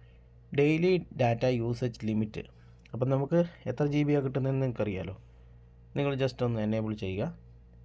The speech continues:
എനിക്കിപ്പം ഇത് അൺലിമിറ്റഡ് ആണ് കേട്ടോ. അൺലിമിറ്റഡ് ഉള്ളവർക്കൊന്നും ഇത് സെറ്റ് ചെയ്യണമെന്നില്ല. അവർക്ക് അൺലിമിറ്റഡ് ഫ്രീ ഇൻ്റർനെറ്റ് ഉള്ളതുകൊണ്ട് സെറ്റ് ചെയ്യേണ്ട. ടു ജി ബി ആയിരിക്കും നാട്ടിൽ ചിലപ്പോൾ നിങ്ങൾ റീചാർജ് ചെയ്യുന്നത്, ചിലപ്പോൾ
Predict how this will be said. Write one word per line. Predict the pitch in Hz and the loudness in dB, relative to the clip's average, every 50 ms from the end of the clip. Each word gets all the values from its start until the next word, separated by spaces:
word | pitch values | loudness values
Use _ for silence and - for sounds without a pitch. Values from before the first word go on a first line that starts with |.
| - 120 | -4 -2
എനിക്കിപ്പം | 131 131 127 151 147 147 - 147 151 165 - - - 131 | -2 -2 -2 -4 -2 0 0 0 0 -2 -6 -6 -6 -2
ഇത് | 123 139 139 - - - 123 117 | 0 0 0 -2 -2 -2 0 2
അൺലിമിറ്റഡ് | 120 123 123 127 123 120 131 120 110 104 | 2 2 2 2 2 2 2 4 4 2
ആണ് | 104 101 98 | 0 -2 -2
കേട്ടോ. | 98 101 98 101 | -2 -2 -2 -2
അൺലിമിറ്റഡ് | 104 113 123 131 131 - 147 139 131 | -2 -2 -2 -2 -2 0 -2 0 2
ഉള്ളവർക്കൊന്നും | 131 131 131 127 123 131 127 131 123 | 2 2 2 2 0 -2 -2 -2 -2
ഇത് | 123 127 120 | -4 -2 -2
സെറ്റ് | 120 110 107 - | -2 -2 -2 -2
ചെയ്യണമെന്നില്ല. | 110 110 110 110 110 107 101 101 - 214 - - - - - | -4 -2 -2 0 -2 -2 -2 -4 -4 -6 -8 -12 -10 -6 -4
അവർക്ക് | 104 110 120 131 127 | -4 -2 -2 0 0
അൺലിമിറ്റഡ് | 123 120 123 120 117 - 123 127 123 - | 0 0 0 0 0 0 -2 -2 -2 -2
ഫ്രീ | 123 123 120 117 107 | 0 0 0 0 0
ഇൻ്റർനെറ്റ് | 104 107 110 113 107 107 98 95 | -2 -2 -2 -2 -2 -2 -4 -2
ഉള്ളതുകൊണ്ട് | 104 101 101 101 104 107 127 - - - - - - - - - - - - - - - - - | -2 -2 -2 -2 -4 -4 -6 -8 -12 -18 -20 -20 -20 -20 -20 -20 -20 -20 -20 -20 -20 -20 -6 -4
സെറ്റ് | - 120 113 117 101 95 | -4 -4 -2 -4 -6 -4
ചെയ്യേണ്ട. | 98 92 87 82 69 - - - - - - - - - - - - - - - - - - - - | -4 -4 -6 -6 -8 -10 -14 -18 -20 -20 -20 -20 -20 -20 -20 -20 -20 -20 -20 -20 -20 -20 -16 -4 0
ടു | 170 175 185 180 156 | 2 2 2 2 2
ജി | 156 139 131 | 2 2 4
ബി | 131 123 113 | 4 4 4
ആയിരിക്കും | 110 110 110 107 107 104 | 4 2 0 2 2 2
നാട്ടിൽ | 104 104 107 98 - | 0 -2 -4 -6 -4
ചിലപ്പോൾ | - 104 101 - 104 107 | -4 -4 -4 -4 -4 -2
നിങ്ങൾ | 104 101 101 101 104 | -2 -2 -2 0 -2
റീചാർജ് | 104 104 - 104 98 98 104 | -2 -2 -2 -2 -2 -2 -2
ചെയ്യുന്നത്, | 104 113 131 123 - | -4 -4 -4 -2 -4
ചിലപ്പോൾ | 117 117 127 123 | -4 -2 -2 0